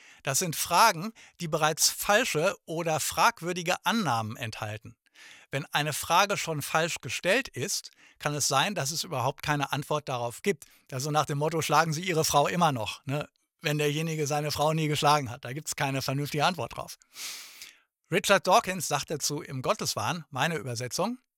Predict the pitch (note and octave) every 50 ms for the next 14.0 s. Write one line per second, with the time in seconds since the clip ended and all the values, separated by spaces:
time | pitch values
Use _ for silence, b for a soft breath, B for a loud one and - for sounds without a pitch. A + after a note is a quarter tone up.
0 | B B B B B B B B B B B - C#3+ - F#3+ A#3 - - G#3+ F3
1 | D#3+ - D3 D3+ F#3 - A#2 - - - F#3 G3 F3+ - - G#3 G#3 D#3 C3 -
2 | B2 B2 - - C#3+ B2 A#2+ G#3 - - B3+ - - F#3+ G3 F#3+ - - - F3
3 | D#3+ - D3 C#3 C3+ A#2+ A#2 G#2+ A#2 E3 A#3 C4 - - - A#2 A2 A#2 A#2+ B2
4 | B2 A#2+ B2+ - - D#3 A3 - - - - B B B B B - C3+ D3 E3
5 | E3 E3 F#3 A#3+ D4 D#4 C4+ C4 B3 - - F#3 G#3 G3 G3 F#3 F3 D#3 - G#3
6 | A3+ G#3 F3 D3 - - D#3 C#3+ C3+ C#3 C3+ C#3+ C#3+ - - E3 - - D#3 C#3+
7 | F3 - b b b b b b - A2 B2 A2+ B2+ G3 C#4+ C#4 - - - C3
8 | A#2+ A#2+ B2 A2+ - - C3 A2+ - - A#2+ A2 - - - - - - D3+ C#3+
9 | _ _ _ _ B B B B B B A#2 A#2 D3+ G#3+ A3+ - - - - -
10 | D3 B2+ B2+ - - C3 C#3+ F#3 F#3+ G3 - - E3+ D3 C3+ B2+ A#2 G#2 A2+ A#2+
11 | C3 D3+ E3 - - - B2 B2+ - - - A#2+ B2 B2+ B2 A2+ B2+ A#2 A2+ C#3+
12 | F#3+ F#3+ - - - G#2 G2+ G#2 A2 - - _ _ _ B B B B B B
13 | B C#3 E3 F#3+ - - F3+ F#3+ G#3+ A3 G3 C#3+ A#2 C3 D#3 - - - -